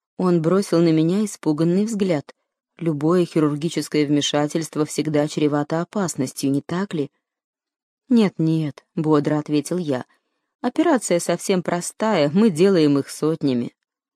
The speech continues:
Обычная его корректность вдруг исчезла. До этих пор он казался человеком, столько повидавшим в жизни, что его безмятежность ничто не могло нарушить,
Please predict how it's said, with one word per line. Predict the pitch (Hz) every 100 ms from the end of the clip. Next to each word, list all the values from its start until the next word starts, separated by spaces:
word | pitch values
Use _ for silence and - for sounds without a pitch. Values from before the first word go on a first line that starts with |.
| _ _ _ _ _ _ _
Обычная | - 175 165 160 - 151 151
его | 143 147 143
корректность | - 151 202 233 - 254 -
вдруг | - 190 220 233
исчезла. | 269 - - 120 113 - _ _ _ _ _ _ _ _ -
До | 180
этих | 165 151 156
пор | - 285
он | 285 247
казался | 220 202 220 - 208
человеком, | 202 190 185 240 233 208 - _
столько | - - 180 165 170
повидавшим | 170 165 143 156 208 - 160
в | 147
жизни, | 165 165 151 147
что | -
его | 156 156 175
безмятежность | 160 156 156 151 - 151 165 180 - _ _ -
ничто | 190 165 -
не | 156 160
могло | 180 180 165
нарушить, | 190 240 196 - -